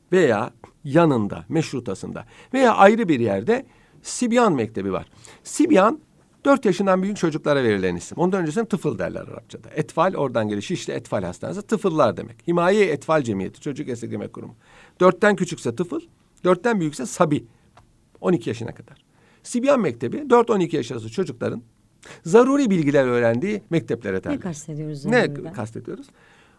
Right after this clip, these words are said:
Speaker 1: Bu, bunun hocası aynı zamanda caminin imamıdır. Caminin imamı mahallede ve köyde en entelektüel kişidir. Çünkü en azından lise seviyesi bir mektep bitirmiştir.
Speaker 2: O zamanın eğitim
Speaker 1: O zaman,
Speaker 2: seviyesi için.
Speaker 1: evet. Bu, düşün, li-, köyde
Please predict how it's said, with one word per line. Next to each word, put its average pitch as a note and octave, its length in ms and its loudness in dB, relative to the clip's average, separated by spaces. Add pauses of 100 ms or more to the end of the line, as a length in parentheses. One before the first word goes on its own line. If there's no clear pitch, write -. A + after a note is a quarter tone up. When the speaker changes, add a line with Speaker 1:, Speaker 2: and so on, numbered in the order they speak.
Speaker 1:
Bu, C#4 260 0 (840)
bunun A#3 200 4
hocası G#3+ 580 2 (400)
aynı A3 200 4
zamanda E3+ 340 0
caminin F3 380 2
imamıdır. A2+ 480 -6 (100)
Caminin A#3 440 4
imamı D3 260 0
mahallede D#3 400 2
ve A#2+ 100 -2
köyde C#3+ 260 -2
en A3 80 0
entelektüel A2+ 600 0
kişidir. - 320 -16
Çünkü - 180 -14
en A#3+ 380 -2
azından D3+ 380 -2
lise G#3+ 240 2
seviyesi D3 480 -2
bir G#3+ 80 -2
mektep D3+ 340 -2
bitirmiştir. - 600 -18 (1080)
Speaker 2:
O F#3 40 -8
zamanın F#3 300 -4
eğitim F3 260 -4
Speaker 1:
O D3 40 0
zaman, C3 160 4
Speaker 2:
seviyesi - 300 -6
için. D3 200 -12
Speaker 1:
evet. - 140 -10 (600)
Bu, D3+ 380 -4
düşün, D3 220 2
li-, E3 180 2
köyde D#3+ 480 10